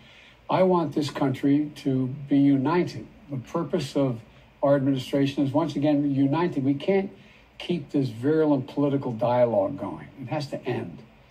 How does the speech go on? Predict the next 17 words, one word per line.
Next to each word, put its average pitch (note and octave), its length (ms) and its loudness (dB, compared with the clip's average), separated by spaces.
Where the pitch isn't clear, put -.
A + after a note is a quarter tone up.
It C3+ 60 -4
has D#3 220 -2
to - 60 -8
end. A#2 300 -6
We C3+ 80 0
have C#3 160 0
to C#3+ 60 0
unite C#3 420 0
the D3 80 -2
country, C3+ 540 -4
and C#3 120 2
in C#3+ 100 2
order D3+ 260 2
to C#3+ 180 -4
unite C3+ 420 2
the D#3 60 -2
world, G3 400 0